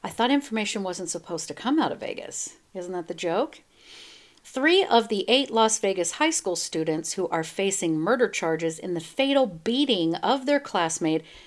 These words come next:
made their first appearances Friday in the adult court system.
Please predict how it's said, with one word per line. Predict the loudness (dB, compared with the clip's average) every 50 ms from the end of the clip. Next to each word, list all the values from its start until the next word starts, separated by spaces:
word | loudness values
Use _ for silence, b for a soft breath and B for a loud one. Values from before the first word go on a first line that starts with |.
| B B B
made | 0 0 2 4 4
their | 2 2
first | 2 2 2 2 2 2 -2 -4
appearances | -4 -2 -2 -2 -2 -2 -2 -2 -2 -2 -2
Friday | -2 0 0 2 2 4 2 2 2 2 2 2 0 -2
in | -2 0 0 0
the | 2 4 4 2
adult | 2 2 4 4 6 6 4 2 -2 -12
court | -8 -2 0 2 2 2 0
system. | -2 -4 -2 0 -2 -2 -2 -4 -4 -4 -4 -6 -8